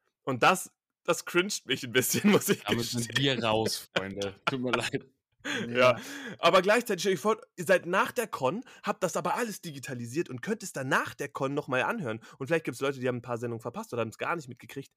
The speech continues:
Speaker 1: und hören das dann nach der Con. Also irgendwie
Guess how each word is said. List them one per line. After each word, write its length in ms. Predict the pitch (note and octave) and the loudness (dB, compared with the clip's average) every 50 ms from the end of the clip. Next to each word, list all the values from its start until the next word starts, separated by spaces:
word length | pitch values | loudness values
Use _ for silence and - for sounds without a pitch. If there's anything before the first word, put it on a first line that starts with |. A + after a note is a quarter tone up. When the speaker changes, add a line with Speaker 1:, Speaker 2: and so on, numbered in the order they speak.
| _ _ | _ _
Speaker 1:
und 180 | - B2 B2 C3 | -6 -6 -6 -4
hören 120 | D#3 C3 | -4 -4
das 120 | B2+ A#2+ - | -4 -6 -6
dann 180 | A2 G#2+ A2 | -8 -8 -4
nach 280 | A2+ B2+ E3 G#3 - - | -2 -2 -2 -2 -4 -8
der 180 | - A2+ A2+ | -16 -18 -18
Con. 380 | - - - - F#3+ B2 A2+ A#2 _ _ _ _ _ _ _ _ _ - | -16 -12 -6 -6 -6 -6 -6 -14 _ _ _ _ _ _ _ _ _ -8
Also 180 | A#2+ B2 B2 D#3+ | -4 0 2 2
irgendwie 480 | G#3+ C#4 D4+ D#4 D#4 C#4+ C4+ C4 - | 2 2 0 -2 -4 -6 -6 -6 -8